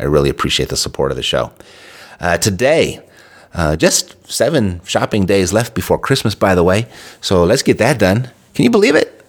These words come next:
I can't believe it. You know, when I was a kid, it, it'd take forever for Christmas to get here, wouldn't it? But as an adult, <laughs> it really sneaks up on you.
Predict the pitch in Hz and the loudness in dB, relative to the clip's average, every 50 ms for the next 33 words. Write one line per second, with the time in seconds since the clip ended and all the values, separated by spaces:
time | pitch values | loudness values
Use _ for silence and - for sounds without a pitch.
0 | - - 117 117 - - 76 65 65 - 62 60 67 67 - - - - _ _ | -14 -10 -10 -6 -4 -4 -4 -4 -4 -6 -4 -6 -6 -6 -8 -14 -20 -20 _ _
1 | _ - 117 143 147 147 127 113 95 - 151 127 104 95 - - - - - - | _ -2 0 2 2 2 2 0 0 0 0 2 2 2 0 -2 -10 -18 -18 -20
2 | - - - 95 95 82 - 131 113 - - - 110 - - - 147 143 120 92 | -20 -10 -4 -2 -2 0 0 -2 -2 -2 0 0 0 0 2 0 2 2 2 0
3 | - - 90 - - - 80 - - 76 - - - 69 71 - - - 69 64 | 0 -2 -4 -4 -2 -2 -2 -2 -4 -6 -6 -8 -6 -6 -6 -8 -6 -6 -6 -6
4 | 62 62 71 87 101 123 160 185 170 - - _ _ _ _ _ _ _ _ - | -4 -4 -2 -2 0 2 0 0 0 -4 -12 _ _ _ _ _ _ _ _ -2
5 | 78 82 80 80 73 67 71 80 90 - - 160 185 156 120 - - - - - | 0 0 0 0 -2 -4 -6 -8 -2 0 2 2 4 4 2 2 0 -6 -12 -14
6 | _ - - - - 156 - - - 170 156 135 - - 175 196 285 269 - - | _ -20 -6 0 2 2 2 0 -4 -10 -10 -6 -4 -2 0 0 0 0 0 -2
7 | 262 233 233 285 247 - - 113 101 92 82 73 | -2 -2 0 0 -2 0 0 0 2 2 0 -2